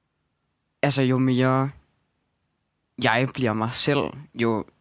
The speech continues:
federe bliver sådan mit forhold til mig selv, og mit forhold til andre, og mit forhold til min kæreste, og sådan noget. Men jo mere frygt er der også bare sådan specifikt i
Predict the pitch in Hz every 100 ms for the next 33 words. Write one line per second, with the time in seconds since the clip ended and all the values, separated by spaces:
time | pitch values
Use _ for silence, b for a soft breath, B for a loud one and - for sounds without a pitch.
0 | - 123 - 135 131 123 113 - 127 104
1 | 69 - 117 107 - 113 123 113 107 101
2 | - 135 - 107 110 104 - 101 110 123
3 | 113 90 110 - 101 101 - 104 104 101
4 | 110 - 127 123 - 117 120 101 101 b
5 | b b 123 123 117 110 b b b 123
6 | 120 113 117 - - 131 - - 120 101
7 | 110 - - - 98 107 110 - - 120
8 | 104 - 110 113 - 139 - 104 104